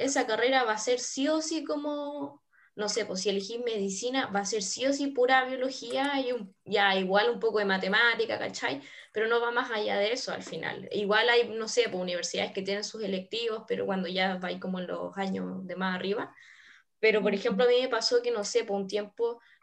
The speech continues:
Speaker 1: quería mucho, eh, que yo te-, yo soy demasiado emprendedora, ¿ya? Como contexto para la gente que, que no me calla.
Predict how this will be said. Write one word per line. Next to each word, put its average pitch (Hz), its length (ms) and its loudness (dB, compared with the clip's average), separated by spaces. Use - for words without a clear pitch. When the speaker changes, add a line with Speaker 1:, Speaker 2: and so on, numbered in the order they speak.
Speaker 1:
quería 233 300 2
mucho, 294 720 0
eh, 113 640 0
que 208 160 4
yo 226 100 4
te-, 240 160 -4
yo 254 120 2
soy 269 200 4
demasiado 269 480 4
emprendedora, 330 680 0
¿ya? 262 340 -4
Como 202 260 -6
contexto 196 520 -6
para 185 120 -2
la 190 80 -4
gente 196 340 -12
que, 196 340 -6
que 214 100 -12
no 220 80 -8
me 233 100 -4
calla. - 300 -4